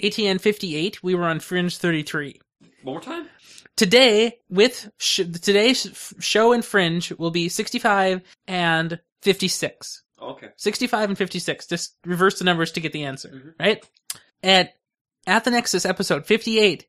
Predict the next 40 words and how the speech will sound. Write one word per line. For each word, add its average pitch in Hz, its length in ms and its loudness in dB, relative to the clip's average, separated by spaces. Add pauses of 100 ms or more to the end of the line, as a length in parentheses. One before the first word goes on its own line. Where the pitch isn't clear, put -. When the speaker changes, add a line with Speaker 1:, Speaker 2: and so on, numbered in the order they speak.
Speaker 1:
we 175 200 -2
had 180 220 0
the 170 60 2
Associated 190 500 4
Fringe 165 420 -2 (360)
thirty-three. 160 580 -2 (1120)
Speaker 2:
Somebody's - 720 -12
done 127 260 -8
skewed 220 380 -14
it. - 120 -12 (180)
Speaker 1:
No, 208 100 0
no, 311 80 2
no. 330 360 0 (180)
It's - 280 2
how 220 280 4
it 165 80 -4
works. - 480 -2
We 190 160 0
have 233 280 0 (340)
three 254 360 0
shows 233 400 -2
a 214 80 0
week. 277 460 -6 (800)
Speaker 2:
So, 165 140 -10
yeah. 233 280 -8 (500)
Speaker 1:
I 196 80 -2
mean, 233 300 -2 (100)
that's 180 240 -2
fair, 175 460 0
I 147 80 -4
think. 160 400 -8 (320)
So 226 100 0
there's 208 200 4
this, - 200 2
there's 202 340 0
this 220 140 -6
file 262 280 2
here 196 180 0
called 185 240 2
Disclaimer, 185 720 -2